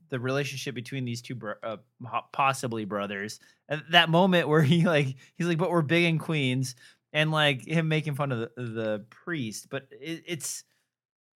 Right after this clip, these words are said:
these guys, like, they also, um, are, like, weirdly American. Like, like, almost, like, this felt, like, too close to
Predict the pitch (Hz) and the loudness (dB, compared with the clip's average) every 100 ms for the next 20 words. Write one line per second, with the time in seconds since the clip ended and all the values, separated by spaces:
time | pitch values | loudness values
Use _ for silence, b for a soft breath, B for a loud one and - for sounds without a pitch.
0 | _ _ _ _ - 165 330 349 294 277 | _ _ _ _ -8 -2 2 6 6 6
1 | 208 147 - - B 131 120 B B _ | 4 4 -2 -14 B -14 -14 B B _
2 | - _ _ _ 160 156 170 156 170 202 | -20 _ _ _ -18 -18 -14 -2 4 4
3 | 202 160 214 - 220 202 185 156 139 135 | 4 2 0 2 2 4 6 4 4 4
4 | 135 123 113 107 110 _ _ _ _ _ | 4 4 0 -4 -8 _ _ _ _ _
5 | _ _ _ 143 160 139 - 113 139 196 | _ _ _ 6 8 6 0 0 4 4
6 | 196 220 220 214 214 147 139 139 196 - | 4 2 4 6 4 2 4 6 6 6
7 | 294 233 233 285 240 330 175 139 110 _ | 0 0 0 0 -4 -4 0 0 -2 _
8 | - 156 - - _ _ _ _ _ _ | -6 -6 -6 -12 _ _ _ _ _ _
9 | 175 226 381 302 180 131 151 196 311 262 | 2 4 2 2 -2 0 0 2 4 6
10 | 185 165 156 - B B B _ _ - | 6 4 2 -14 B B B _ _ -6
11 | 196 - 185 190 - - 123 | -6 0 2 2 0 -4 -4